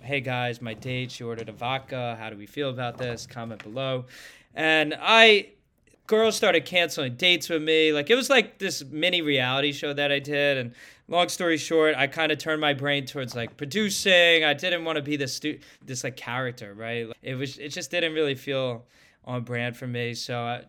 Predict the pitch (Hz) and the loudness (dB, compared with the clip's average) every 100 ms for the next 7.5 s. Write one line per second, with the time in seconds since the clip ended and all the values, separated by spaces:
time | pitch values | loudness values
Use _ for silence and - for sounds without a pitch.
0 | - 202 147 - 139 139 135 143 135 131 | -8 -4 -4 -6 -4 -4 -4 -6 -4 -4
1 | 127 131 127 123 123 120 123 120 117 120 | -6 -8 -8 -6 -6 -6 -8 -12 -10 -8
2 | 117 117 117 - _ _ _ - - - | -6 -6 -10 -14 _ _ _ -20 -20 -12
3 | 127 131 143 147 127 139 131 120 127 131 | -6 -2 -2 -2 -4 -4 -4 -4 -4 -2
4 | 131 123 117 117 - - 120 127 123 120 | -2 -2 -2 -4 -8 -16 -10 -8 -4 -4
5 | 117 113 107 113 117 123 117 120 120 120 | -4 -6 -10 -8 -6 -4 -4 -4 -4 -4
6 | 120 120 120 120 135 127 117 113 117 113 | -8 -10 -12 -12 -6 -6 -6 -8 -8 -6
7 | 117 123 120 117 120 | -4 -4 -4 -8 -12